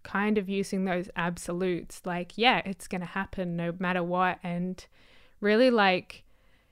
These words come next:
you know, viewing the auditions that I didn't get as, like, that's okay because,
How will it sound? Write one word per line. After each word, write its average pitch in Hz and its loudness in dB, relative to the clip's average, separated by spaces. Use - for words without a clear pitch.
you 220 4
know, 202 4
viewing 208 4
the 190 4
auditions 202 0
that 190 -4
I 180 2
didn't 214 0
get 175 0
as, 185 -2
like, 185 -2
that's - 0
okay 190 0
because, 180 -4